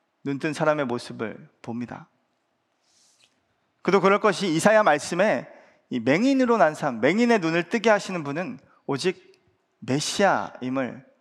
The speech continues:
설명하고 있기 때문입니다. 이사야 이십구 장 십팔 절에 이렇게 말씀합니다.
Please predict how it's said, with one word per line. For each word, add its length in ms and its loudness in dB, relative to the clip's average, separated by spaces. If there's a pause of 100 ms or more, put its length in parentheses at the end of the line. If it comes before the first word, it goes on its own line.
(260)
설명하고 580 0
있기 160 -8
때문입니다. 600 -6 (880)
이사야 320 4
이십구 320 -4
장 120 2
십팔 340 0
절에 260 2
이렇게 280 0
말씀합니다. 640 -2